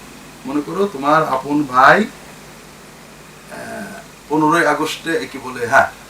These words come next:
পনেরোই আগস্টে, আহ, খালেদা জিয়ার জন্মদিনে আনন্দ করতে গেছে। বঙ্গবন্ধুর কিচ্ছু বলিনি, শুধু খালেদা জিয়া জন-,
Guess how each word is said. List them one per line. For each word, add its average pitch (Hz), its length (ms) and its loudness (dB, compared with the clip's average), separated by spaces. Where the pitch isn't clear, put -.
পনেরোই 160 420 2
আগস্টে, 175 600 2
আহ, - 1120 -14
খালেদা 165 340 2
জিয়ার 156 300 2
জন্মদিনে 143 420 2
আনন্দ 120 280 -4
করতে - 220 -16
গেছে। - 180 -18
বঙ্গবন্ধুর 214 480 4
কিচ্ছু - 320 -2
বলিনি, - 440 -2
শুধু 180 160 -8
খালেদা 160 240 -4
জিয়া 147 120 -2
জন-, 143 200 -2